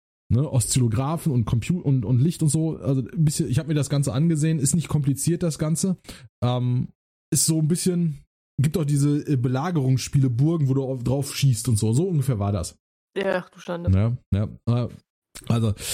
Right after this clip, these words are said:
Speaker 1: äh, ist auch nicht, nicht so, nicht so wild. Wurde erfunden von, äh, Thomas T Goldsmith Junior und Ethel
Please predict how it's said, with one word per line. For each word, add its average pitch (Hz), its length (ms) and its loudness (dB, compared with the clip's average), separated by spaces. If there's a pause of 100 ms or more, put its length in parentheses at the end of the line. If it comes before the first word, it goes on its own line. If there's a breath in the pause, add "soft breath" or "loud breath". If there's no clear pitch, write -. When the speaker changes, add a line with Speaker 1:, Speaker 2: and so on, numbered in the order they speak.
(340 loud breath)
Speaker 1:
äh, 120 320 2 (520)
ist 151 140 -2
auch 98 160 0
nicht, - 420 0 (460)
nicht 120 160 2
so, 98 360 0 (100)
nicht 107 160 2
so 90 180 -2
wild. 78 240 -4
Wurde 170 200 0
erfunden 175 320 -2
von, 151 320 -2
äh, 135 140 -2
Thomas 196 340 -4
T 185 360 -2
Goldsmith 147 640 0 (100)
Junior 214 480 0
und 147 180 0
Ethel 135 280 0